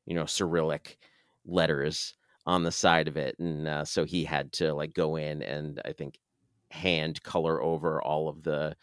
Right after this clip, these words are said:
all of those letters. So he put some sort of, like, eagle sort of symbol there over, over everything, so you can sort of see the shaky rectangle that's, that's clearly covering something. And, uh,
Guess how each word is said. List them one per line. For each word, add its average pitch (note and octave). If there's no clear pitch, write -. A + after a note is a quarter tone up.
all D#2+
of D#2+
those E2
letters. E2
So F2+
he F2
put -
some E2+
sort D#2+
of, D2+
like, D2+
eagle D#2+
sort E2+
of D#2
symbol D#2+
there D#2
over, D#2+
over E2
everything, D#2+
so G2
you F2+
can F2+
sort F2
of D#2+
see F#2
the D2+
shaky E2
rectangle E2
that's, D#2
that's F2
clearly F#2
covering E2
something. E2
And, B1+
uh, B1+